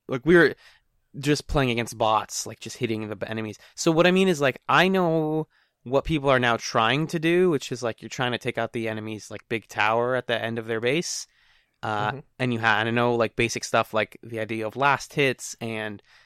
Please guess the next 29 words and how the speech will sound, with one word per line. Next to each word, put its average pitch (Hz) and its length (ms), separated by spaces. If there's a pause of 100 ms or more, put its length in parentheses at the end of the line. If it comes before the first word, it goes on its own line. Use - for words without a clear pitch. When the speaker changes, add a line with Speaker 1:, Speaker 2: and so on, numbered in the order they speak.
(160)
Speaker 1:
the 117 160
re-, 120 140
the 120 100
way 123 120
respawns 123 540
work 117 300
and 110 120
teleporting 117 800
and 107 200
the, 107 160
like, 107 300 (100)
ultimates 120 720
and 113 80
the 110 80
level 117 220
ups. - 260 (180)
Like, 160 120
I 202 100
actually 220 300
know 185 160
a 147 40
decent 127 360
bit 123 120
about 110 300
the, 113 100
like, 113 220
language 113 340
of 131 100
Dota. 165 340